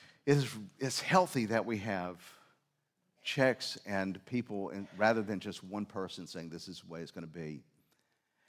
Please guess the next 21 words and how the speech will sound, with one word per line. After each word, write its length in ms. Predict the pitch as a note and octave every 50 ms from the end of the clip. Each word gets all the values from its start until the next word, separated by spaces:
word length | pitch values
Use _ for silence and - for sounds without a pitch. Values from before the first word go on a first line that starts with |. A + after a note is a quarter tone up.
| _ _ _ -
And 100 | A#2 A#2+
let 80 | D3
me 60 | F3
suggest 580 | E3+ - - B2 G#2+ G2+ A2 A2 A2 G2+ - -
that 220 | - F#2+ E2+ - F#2
when 160 | G2+ A2+ B2
you 120 | B2 A#2
see 460 | G#2+ - - - G#2+ G#2+ G#2+ G#2 G2+ -
a 120 | - G2+
news 400 | F2+ F2+ F#2 G2+ G#2 G#2 F#2+ -
of 200 | - - F2+ E2+
a 60 | E2+
pastor 720 | - - - F#2 F2+ F#2 F2+ - - - G2 F#2+ F#2+ F#2+ F#2 _ _ _ _ _ _ _ _ _ _ _ _ _ -
who 240 | - G2+ F#2+ F#2 E2
has, 600 | D#2+ F2 E2+ F2 E2+ E2 - - - - - - _ _ _ _ -
um, 460 | - E2 E2 D#2+ D#2+ D#2+ E2 E2+ E2+ - _ - - _ _ _
financial 760 | - F2+ F#2 F#2 E2+ F2 F2 - - - F2 E2+ E2 D#2+ D2+ - _ _ _ _ _ _ -
misconduct 800 | - D2+ - - - G#2 G2+ A2+ A2 G2+ G#2+ G2+ G2 - - - _
or 380 | - E2 D#2+ E2 E2 D#2+ D#2+ - - - - - _ -
inappropriate 680 | F2+ F2 E2+ E2 - - G2 F2+ - G2 F2+ E2+ -
relations, 640 | - F2 F2+ F2+ F2+ F2 - F#2 F2 F2 E2+ - -